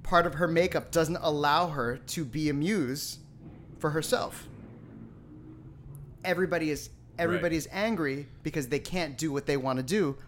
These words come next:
Speaker 1: but nobody actually followed the rules. I would say Rufus
Speaker 2: Yeah.
Speaker 1: is the only one that's,
Speaker 2: I was
Speaker 1: like, a true victim, but
Speaker 2: Sure. Sure. Azrael's upset because he would rather watch the entire thing burn to the ground and everybody, including himself, with it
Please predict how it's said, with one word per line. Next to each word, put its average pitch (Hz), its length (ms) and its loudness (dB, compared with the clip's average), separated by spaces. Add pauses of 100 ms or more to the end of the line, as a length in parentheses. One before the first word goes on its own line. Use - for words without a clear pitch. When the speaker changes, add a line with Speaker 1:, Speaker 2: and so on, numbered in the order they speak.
(120)
Speaker 1:
but - 120 -8
nobody 254 260 0
actually 247 260 -4
followed - 240 -6
the 220 80 -8
rules. - 400 -12 (760)
I 277 100 8
would 269 100 4
say 269 140 4
Rufus 220 360 2
Speaker 2:
Yeah. 220 80 4
Speaker 1:
is 175 80 0
the 170 100 0
only 165 180 4
one 151 140 0
that's, 139 120 4
Speaker 2:
I - 40 4
was 135 60 -4
Speaker 1:
like, 131 80 -12
a - 20 -12
true 135 160 -6
victim, - 360 -12 (260)
but 143 240 2 (1600)
Speaker 2:
Sure. 95 500 -4 (800)
Sure. 110 280 -4
Azrael's 117 460 -2
upset 110 340 -4
because 110 340 -6
he 110 360 -6 (260)
would 120 160 -8
rather 110 500 -2
watch 110 380 -4
the 110 120 -4
entire 120 440 -2
thing 110 240 -6
burn 117 280 -4
to 104 60 -8
the 107 80 -6
ground 95 560 -8
and 113 120 -8
everybody, 107 480 -4
including 120 420 -8
himself, 107 420 -8
with 110 180 -4
it 90 180 -10